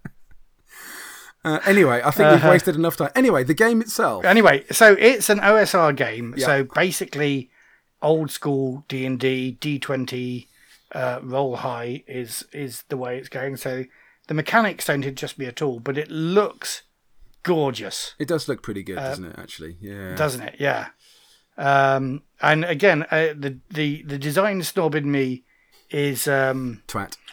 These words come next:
Speaker 2: Well, you see, I, I love here, it says, "Our goal is to make every spread visually unique and hopefully interesting and inspiring enough to browse through. We're breaking a lot of traditional graphic design rules here. There are no design templates, no grid.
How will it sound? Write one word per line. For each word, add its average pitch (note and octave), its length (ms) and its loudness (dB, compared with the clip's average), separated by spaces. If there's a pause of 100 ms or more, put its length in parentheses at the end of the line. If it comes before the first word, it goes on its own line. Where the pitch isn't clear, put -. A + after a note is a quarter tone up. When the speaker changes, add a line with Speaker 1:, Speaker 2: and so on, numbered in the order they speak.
(1080)
Speaker 2:
Well, D3+ 220 6
you D3+ 80 -4
see, F#3 240 -2
I, D3+ 140 4
I D#3+ 220 4
love F3+ 260 4
here, D3 220 0
it D#3 260 -6
says, D#3 320 2
"Our A3 180 8
goal F3+ 300 2
is D3+ 120 -2
to E3+ 60 -6
make D#3 240 -2
every D#3+ 300 -2
spread C#3+ 480 -4
visually D3+ 480 -4
unique C#3 640 -4
and C3+ 100 -8
hopefully E3 560 -4
interesting C#3 580 -6
and B2+ 80 -8
inspiring C3+ 640 -6
enough C3+ 240 -6
to C3+ 80 -10
browse B2+ 440 -8
through. - 320 -18
We're C3+ 100 -10
breaking D3 460 -4
a C3 80 -2
lot E3+ 500 0
of C3 100 -12
traditional C#3+ 460 -8
graphic C3 320 -8
design B2 400 -8
rules C#3+ 460 -2
here. B2+ 300 -10 (100)
There C#3+ 120 -8
are B2+ 60 -8
no E3 160 0
design E3+ 400 -2
templates, D#3+ 580 -6
no E3 200 0
grid. E3 400 -6